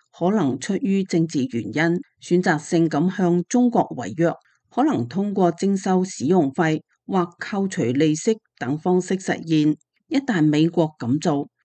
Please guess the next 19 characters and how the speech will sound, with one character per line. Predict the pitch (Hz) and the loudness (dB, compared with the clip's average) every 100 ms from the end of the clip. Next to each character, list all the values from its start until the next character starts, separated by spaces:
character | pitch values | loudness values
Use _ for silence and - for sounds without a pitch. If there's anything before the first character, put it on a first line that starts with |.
| _ | _
中 | - 269 | 2 2
共 | 262 165 165 | 4 4 4
將 | 226 220 | 2 2
有 | 185 147 | 2 2
滅 | 156 131 | 0 -2
頂 | - 131 143 | -4 -4 -2
之 | 175 160 | -2 -4
災。 | 175 160 160 156 _ _ | 0 2 2 -2 _ _
呢 | - 269 | 4 6
萬 | 254 135 170 | 6 6 2
億 | 214 | 0
美 | 170 151 | 0 0
元 | 156 131 131 | 0 -2 -2
國 | 180 165 - | -4 -4 -2
債 | 180 165 - | 0 0 -2
如 | - 175 | -4 2
果 | 247 | 2
作 | 285 202 | 2 -2
廢， | - 190 170 | 0 2 2